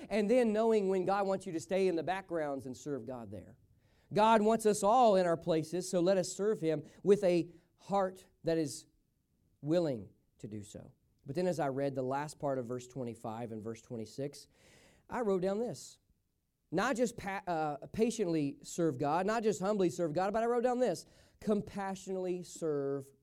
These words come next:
God. I know we talk about love all the time, but that's what the Bible's all about, love, right? Compassionately serve God. Look at verse twenty-five. It goes on to say, "If God peradventure," this word peradventure is a word that's u-, not used much in our, in our modern language, but it just simply means suppose.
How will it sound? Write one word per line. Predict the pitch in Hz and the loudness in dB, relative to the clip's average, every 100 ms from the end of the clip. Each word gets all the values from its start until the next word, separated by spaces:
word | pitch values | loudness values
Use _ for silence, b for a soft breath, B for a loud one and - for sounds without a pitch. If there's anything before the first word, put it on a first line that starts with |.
| - | -12
God. | 117 104 95 95 - | -10 -8 -10 -12 -8
I | 156 | 0
know | 185 | 2
we | 175 | 4
talk | 165 190 180 | 2 -2 -2
about | 160 143 | -2 0
love | 147 147 147 | 0 0 0
all | 139 | 0
the | 127 | -2
time, | 147 175 | -6 -4
but | 175 160 175 | -4 -4 -6
that's | 180 - | -8 -6
what | 196 | -8
the | 180 | -4
Bible's | 185 196 190 | -2 -2 -2
all | 202 | -2
about, | 202 226 | -2 -2
love, | 170 208 165 | 0 2 2
right? | 151 180 226 b b - | 0 -2 -6 b b -2
Compassionately | 208 185 196 220 226 233 | 0 0 -2 -4 0 2
serve | 226 - 202 190 | 2 0 0 0
God. | 208 240 151 - B | 0 0 -4 -8 B
Look | 202 226 | 6 6
at | 202 | 6
verse | 202 | 4
twenty-five. | 208 202 190 185 175 | 2 0 2 0 2
It | 175 | 2
goes | 175 180 | 2 2
on | 226 | 0
to | |
say, | 214 180 185 | 2 2 4
"If | 160 | 2
God | 165 208 226 | 2 0 2
peradventure," | 220 175 196 208 208 | 2 2 0 0 -2
this | 180 | 0
word | 190 214 | 2 0
peradventure | 202 190 180 208 233 | 0 -2 -2 -4 -4
is | 165 | -2
a | 156 | 0
word | 160 196 208 202 B B B | 2 2 2 0 B B B
that's | 147 147 - | -4 -2 -2
u-, | 165 180 | -2 0
not | 196 190 | 0 2
used | 214 156 | 0 2
much | 170 170 | -2 0
in | 151 | -2
our, | 147 151 - 143 | 0 -2 -4 -4
in | 139 | -2
our | 135 | 0
modern | 165 208 143 | 2 2 0
language, | 131 151 147 | 0 -2 -2
but | 156 | -2
it | |
just | 175 180 | -4 -4
simply | 190 160 | -4 0
means | 156 156 - | 0 0 -4
suppose. | 117 147 151 110 - | -10 -4 -4 -4 -10